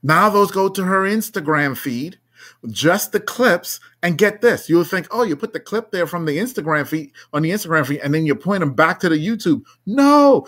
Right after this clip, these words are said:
we don't even point 'em back to the YouTube. We point 'em back to the blog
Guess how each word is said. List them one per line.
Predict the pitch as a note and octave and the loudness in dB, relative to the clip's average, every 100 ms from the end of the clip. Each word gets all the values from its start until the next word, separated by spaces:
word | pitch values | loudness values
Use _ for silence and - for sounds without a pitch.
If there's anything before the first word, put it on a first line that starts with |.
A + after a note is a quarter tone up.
| - | -6
we | A#3+ | -4
don't | D4+ C#4 | 0 0
even | B3+ | 0
point | A#3 A#3+ | 0 0
'em | A3+ | 0
back | G#3+ G#3 | -2 -2
to | |
the | B3 B3 | -6 0
YouTube. | D4+ D#4 D4 B3 D#3+ - _ | 2 2 0 -2 -4 -10 _
We | B3+ | -8
point | C#4 A3+ A3+ | -4 -2 0
'em | G#3+ | 0
back | F#3 A3 | -2 -2
to | A#3+ | 0
the | A#3 | 0
blog | G3+ C#3+ A#2 F3+ A3 A3+ E3+ A2 | 0 -4 0 2 4 4 2 -2